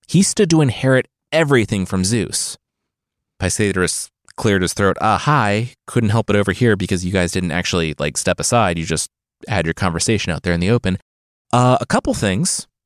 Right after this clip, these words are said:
Zeus is immortal, so that doesn't really make sense. How could you be his heir? He'll never die.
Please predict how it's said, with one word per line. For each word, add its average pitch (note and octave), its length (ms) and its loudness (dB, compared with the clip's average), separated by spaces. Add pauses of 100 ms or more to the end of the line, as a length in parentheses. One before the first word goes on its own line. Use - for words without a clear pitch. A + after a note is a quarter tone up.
(320)
Zeus A#2 360 0
is A#2 120 0
immortal, B2 540 4 (120)
so - 320 -2
that E3 240 0
doesn't G#2+ 260 -2
really D#2+ 200 -2
make D#2 220 -2
sense. F#2 260 -2
How F#2+ 160 -2
could - 180 -6
you F#2 80 0
be E2+ 160 -2
his D#2+ 300 -4
heir? A#2 300 4
He'll G2 160 0
never D#2+ 300 -2
die. B2+ 460 2